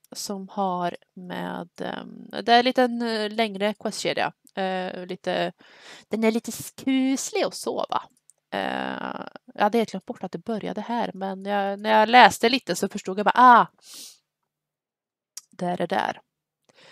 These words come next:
Eh, men det är som sagt allt för den här videon, så tycker du om den så får du jättegärna tumma upp den och glöm inte att prenumerera på min kanal om du inte redan gör det.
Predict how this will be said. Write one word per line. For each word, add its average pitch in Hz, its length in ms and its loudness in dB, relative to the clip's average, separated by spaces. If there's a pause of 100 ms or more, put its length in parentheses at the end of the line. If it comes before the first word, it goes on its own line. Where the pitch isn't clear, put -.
(300)
Eh, 240 280 12
men 359 220 6
det 359 80 12
är 349 60 12
som 330 140 -4
sagt 320 220 8
allt 285 200 10
för 285 140 4
den 277 80 2
här 269 80 6
videon, 254 340 0
så - 160 -12
tycker 330 320 -4
du 311 60 2
om 294 220 4
den 285 200 4
så 277 120 -6
får 277 100 -6
du 277 60 0
jättegärna 254 280 -4
tumma 247 180 -6
upp 226 100 -8
den 240 220 -2
och 247 100 -8
glöm 262 180 0
inte 247 120 -2
att - 80 0
prenumerera 277 340 0
på 247 40 -2
min 247 120 -2
kanal 220 280 -2
om 208 220 -8
du 185 60 -6
inte 190 140 -10
redan - 220 -10
gör - 120 -10
det. - 140 -12